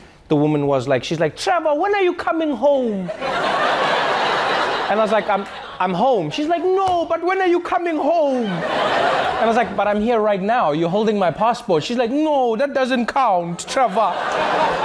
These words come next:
That doesn't count, Trevor. We miss you." Then I'm like, "But it's not like you saw me. Like, it's not like I was just running around in the streets every day." She's like, "No, Trevor, come home." I'm like, "I'm home."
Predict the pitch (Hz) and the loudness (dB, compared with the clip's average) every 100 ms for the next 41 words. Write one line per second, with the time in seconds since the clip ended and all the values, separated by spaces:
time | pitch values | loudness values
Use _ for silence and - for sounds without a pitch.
0 | - 349 349 311 294 311 277 - 339 294 | 0 0 2 0 0 0 -2 0 2 2
1 | 247 214 - 294 254 208 262 226 196 196 | 0 -2 -4 0 0 2 2 2 2 0
2 | - - - - - - 320 330 339 339 | -4 -12 -12 -12 -8 -2 2 2 2 0
3 | - 330 294 233 190 311 285 226 277 330 | 0 0 2 2 2 0 0 0 0 2
4 | 320 269 - - 320 277 233 180 - - | 2 2 0 2 2 2 0 -2 -4 -14
5 | - - 220 233 220 277 247 226 180 202 | -4 0 0 0 0 2 2 0 2 2
6 | 240 220 233 220 196 - - 254 202 208 | 2 0 0 0 -2 -2 0 0 2 0
7 | 190 180 180 240 226 302 285 220 - 277 | 2 2 2 0 0 2 2 0 0 0
8 | 220 220 247 214 196 190 156 160 190 226 | 0 -2 -2 2 2 2 0 0 0 0
9 | 285 359 190 127 | 2 2 0 -4